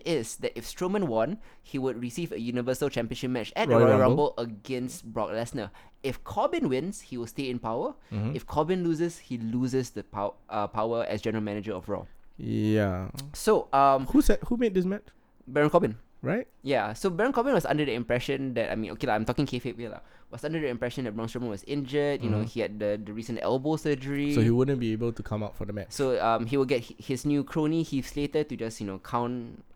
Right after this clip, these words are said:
Speaker 1: count him out,
Speaker 2: Mm-hmm.
Speaker 1: and then he will win. Uh, Braun Strowman comes out, points out that T L C matches have no disqualification, so if anyone were to help him, he could still win. Uh, and then most of the Raw faces that have been wrong
Speaker 2: Yeah, yeah,
Speaker 1: came
Speaker 2: yeah.
Speaker 1: out lah.
Speaker 2: But, but, but, who was the first one you saw?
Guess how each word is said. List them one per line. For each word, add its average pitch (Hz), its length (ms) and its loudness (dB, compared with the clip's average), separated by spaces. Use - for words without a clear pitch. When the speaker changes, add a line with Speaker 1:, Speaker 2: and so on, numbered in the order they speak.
Speaker 1:
count 117 200 0
him 107 120 -4
out, 196 280 -2
Speaker 2:
Mm-hmm. 120 240 0
Speaker 1:
and 113 160 -6
then 110 120 -4
he 123 140 -8
will 120 140 -2
win. 214 240 -2
Uh, 110 280 2
Braun 135 200 0
Strowman 135 340 -4
comes 117 240 -2
out, 139 300 2
points 110 260 -6
out 101 160 -2
that 87 160 -8
T 113 80 -4
L 107 100 2
C 120 120 -4
matches 113 260 -6
have 107 100 -10
no 113 200 -6
disqualification, 117 1000 -4
so 147 120 -6
if 110 120 -2
anyone 143 340 -2
were 123 140 -2
to 113 100 -4
help 156 240 -4
him, 233 280 0
he - 140 -12
could 92 160 -2
still 113 320 0
win. 156 480 0
Uh, 107 420 2
and 131 140 -2
then 135 100 -2
most 170 280 -2
of 135 120 -6
the 117 220 0
Raw 143 320 6
faces 151 520 -2
that 73 120 -2
have 110 160 -2
been 110 240 -2
wrong 117 240 -2
Speaker 2:
Yeah, 113 60 4
yeah, 117 260 6
Speaker 1:
came - 40 0
Speaker 2:
yeah. 165 60 -2
Speaker 1:
out 123 140 -6
lah. 85 160 -10
Speaker 2:
But, 117 260 4
but, 117 140 4
but, 117 220 -2
who 135 120 2
was 120 100 2
the 120 100 -4
first 123 240 0
one 139 80 0
you 135 100 0
saw? 175 220 2